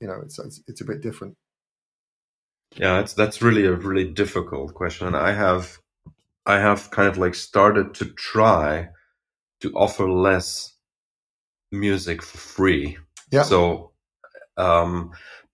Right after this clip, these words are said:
Speaker 2: but it turns out, like, that the, the most successful model still is just to put it up for free. <laughs>
Speaker 1: Yeah, yeah. I,
Speaker 2: in, in
Speaker 1: I,
Speaker 2: a way.
Speaker 1: I think, I think, and I, I love the way that you've managed to kind of, you've, you've maintained that,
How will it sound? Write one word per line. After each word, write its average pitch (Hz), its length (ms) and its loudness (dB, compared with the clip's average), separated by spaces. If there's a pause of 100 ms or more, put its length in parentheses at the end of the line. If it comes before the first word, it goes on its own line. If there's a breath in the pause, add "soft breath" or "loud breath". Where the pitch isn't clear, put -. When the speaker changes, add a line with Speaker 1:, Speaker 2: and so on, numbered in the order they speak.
(320)
Speaker 2:
but 101 220 4
it 82 180 -6
turns 107 320 0
out, 92 240 2
like, 87 260 -2
that 90 240 0
the, 85 220 0
the 85 100 -4
most 98 320 0
successful 92 460 -2
model 85 400 0
still 85 340 -4
is 76 160 -10
just - 220 -14
to - 120 -20
put 85 140 -4
it 76 60 -4
up 76 180 -6
for - 100 -20
free. 85 480 -4
<laughs> - 100 0
Speaker 1:
Yeah, 226 280 6
yeah. 247 340 4
I, 190 100 0
Speaker 2:
in, - 280 2
in - 120 2
Speaker 1:
I, - 80 4
Speaker 2:
a 95 100 2
way. 87 340 0
Speaker 1:
I 170 40 0
think, 247 260 0
I 185 40 4
think, 220 220 -2
and 190 100 -4
I, 190 480 4
I 190 100 6
love 220 320 8
the 202 60 2
way 160 140 6
that 147 120 -2
you've 135 220 -4
managed 127 320 0
to 117 60 -8
kind 120 220 -4
of, - 40 -2
you've, 147 160 2
you've 165 200 -2
maintained 139 540 4
that, 98 280 0